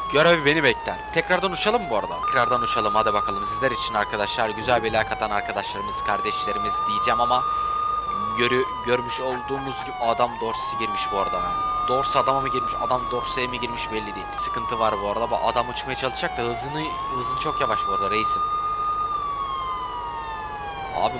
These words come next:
mancı üzerime sürüyor ya. Hüs-, aa, Hüseyin'e çarpalım mı? Ananı avradın. Hadi lan oradan. Hadi yatın aşağı, yatın.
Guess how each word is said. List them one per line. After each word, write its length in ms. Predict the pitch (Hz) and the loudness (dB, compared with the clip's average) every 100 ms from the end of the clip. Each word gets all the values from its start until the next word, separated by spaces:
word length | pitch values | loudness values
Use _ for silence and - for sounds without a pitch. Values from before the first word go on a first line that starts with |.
| 113 | 0
mancı 280 | 120 123 | 0 0
üzerime 300 | 120 131 143 | -2 0 0
sürüyor 400 | 151 135 135 120 | 0 0 2 4
ya. 280 | 110 101 95 101 - - - - 1077 1077 1077 1077 1077 1077 1077 1077 - - - - | 4 4 2 0 0 2 2 0 0 0 -2 -2 -2 -2 -2 -2 -2 -4 -4 -4
Hüs-, 240 | - - | -4 2
aa, 120 | 151 190 | 4 4
Hüseyin'e 320 | - 190 202 | 2 0 2
çarpalım 400 | 208 185 254 220 | 2 4 2 0
mı? 160 | 160 127 180 | -2 0 0
Ananı 260 | 190 226 | 2 4
avradın. 280 | 208 190 - - - - - - - 1077 1077 1077 - 196 101 - 208 - | 4 2 -2 -4 -4 -2 -2 -2 -2 -2 -2 -2 -2 -2 0 0 2 2
Hadi 520 | - 92 117 131 120 | 2 4 6 6 6
lan 180 | 127 135 | 6 6
oradan. 400 | 113 107 107 113 107 | 6 4 4 2 0
Hadi 220 | - 120 | 0 2
yatın 300 | 135 135 151 | 4 4 2
aşağı, 380 | 131 - 120 107 | 0 0 0 2
yatın. 340 | 131 151 156 | 2 2 0